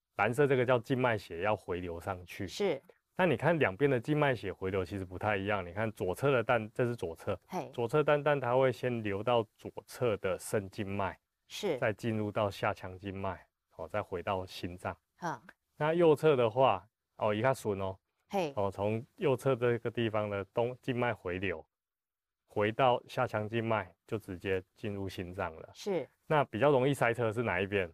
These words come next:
Speaker 1: 左边嘛，因为它
Speaker 2: 对。
Speaker 1: 到这里地方是呈现一个直角状的。
Speaker 2: 嗯。
Speaker 1: 哦，所以它会很容易在这个地方阻塞。
Speaker 2: 嗯哼哼。
Speaker 1: 那会造成筋索静脉曲张，就是回流不顺。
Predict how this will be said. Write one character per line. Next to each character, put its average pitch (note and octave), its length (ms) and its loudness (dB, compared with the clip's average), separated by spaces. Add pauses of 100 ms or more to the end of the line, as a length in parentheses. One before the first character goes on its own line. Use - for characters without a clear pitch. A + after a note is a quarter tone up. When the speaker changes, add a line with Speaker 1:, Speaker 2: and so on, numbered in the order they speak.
(360)
Speaker 1:
左 D#2+ 240 -8
边 G#2 220 0
嘛， F2 160 -6
因 F#2+ 80 -8
为 - 100 0
它 - 60 -4
Speaker 2:
对。 D3 80 -4
Speaker 1:
到 B2 120 4
这 B2 200 4
里 F#2+ 120 0
地 A2 180 -4
方 G2+ 220 -2
是 A2 140 -10
呈 F#2+ 200 -8
现 G#2+ 180 -4
一 G2 60 -8
个 F#2+ 140 -4
直 F#2+ 260 -6
角 G2 260 0
状 E2+ 320 -2
的。 - 180 -18 (140)
Speaker 2:
嗯。 G3 220 -4 (120)
Speaker 1:
哦， F2+ 180 -4
所 A2+ 140 -4
以 - 20 0
它 G#2 160 0
会 A2+ 300 2
很 F2+ 200 -12
容 F2+ 200 -6
易 - 20 -6
在 G#2+ 120 0
这 G#2 80 -6
个 G2 100 -4
地 G2 120 -4
方 F#2 200 -8
阻 - 180 -20
塞。 E2 340 -10
Speaker 2:
嗯 A3 180 -8
哼 A3+ 260 -8
哼。 A3 100 -4
Speaker 1:
那 D3 200 4
会 E3+ 160 4
造 E3 140 6
成 B2+ 160 0
筋 B2+ 140 0
索 A#2 160 4
静 A#2 120 0
脉 B2 140 4
曲 A2 180 -4
张， G#2 200 -2
就 A2 140 -4
是 G#2 180 -4
回 F2+ 280 -4
流 E2+ 180 -8
不 F2 160 -16
顺。 G2+ 260 -4